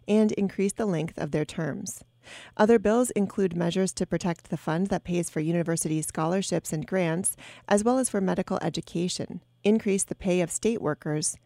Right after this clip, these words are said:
and change the permanent fund dividend formula.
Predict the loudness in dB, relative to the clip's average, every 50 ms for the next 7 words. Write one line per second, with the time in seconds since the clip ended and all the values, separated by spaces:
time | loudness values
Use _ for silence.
0 | _ _ _ _ 2 2 4 4 4 2 0 -2 -2 0 0 2 2 0 -2 -4
1 | -4 -2 -2 0 0 0 -2 -2 -2 -2 -2 -2 -2 -4 -4 -4 -2 -2 -2 -2
2 | -2 -4 -2 -2 0 0 0 0 -2 -4 -6 -8 -10